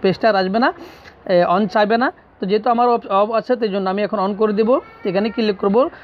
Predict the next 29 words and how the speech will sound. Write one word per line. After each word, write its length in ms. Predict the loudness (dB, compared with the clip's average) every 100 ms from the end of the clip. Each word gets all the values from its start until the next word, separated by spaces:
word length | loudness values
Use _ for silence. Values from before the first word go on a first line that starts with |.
| -16 -4
click 200 | -2 0
করার 200 | 0 2
পর 180 | 0 0
দেখুন 280 | 0 0
এখানে 220 | -2 -4 -4
page 220 | -4 -2
একটা 240 | -2 0
আসছে, 280 | -2 -2 0
আসার 300 | 0 0 -2
পর 200 | 0 0
এখানে 300 | 0 -2 -2
যে 160 | 0 0
অফ 220 | 0 -2 -4 -6
অপশনটা 420 | -4 -4 0 0
আছে, 300 | 0 0 0 -2 -20 -6
তো 60 | -2
এখানে 200 | 0 0
আমরা 160 | -2
click 280 | -2 -4 -2
করে 240 | 2 2 0 -4 -20 -4
on 200 | -2 -2
করে 200 | -2 -4
দিব। 240 | -2 -6 -8 -12 -20 -20 -6
তো 60 | -2
এখন 140 | 0
আমি 160 | 2 2
on 220 | 0 0
করে 160 | 0 0
দিলাম। 260 | 2 0